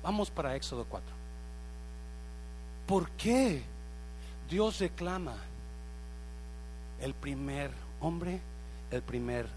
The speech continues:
animal macho, el primer fruto? ¿Por qué? Mira, versículo once de Éxodo cuatro. Si lo puedes poner ahí.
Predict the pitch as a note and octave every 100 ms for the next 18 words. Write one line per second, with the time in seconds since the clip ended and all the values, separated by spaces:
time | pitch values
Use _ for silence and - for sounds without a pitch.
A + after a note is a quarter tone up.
0 | - A2+ A2+ G#2 G2 - - - - -
1 | - - - - - - B2+ - A2 G2+
2 | - - F#2 - - - - - - -
3 | - - - - - - - - - -
4 | - - B2 - C3 - - - - -
5 | F#3+ G#3+ - - - - - - - B2+
6 | - - D3+ D3 C3 - - - E3 E3+
7 | F#3 D3 C3 A#2 B2+ - B2+ A#2+ - -
8 | - A#2+ - - - - - - - A2+
9 | B2 C3 B2+ B2 B2 A#2+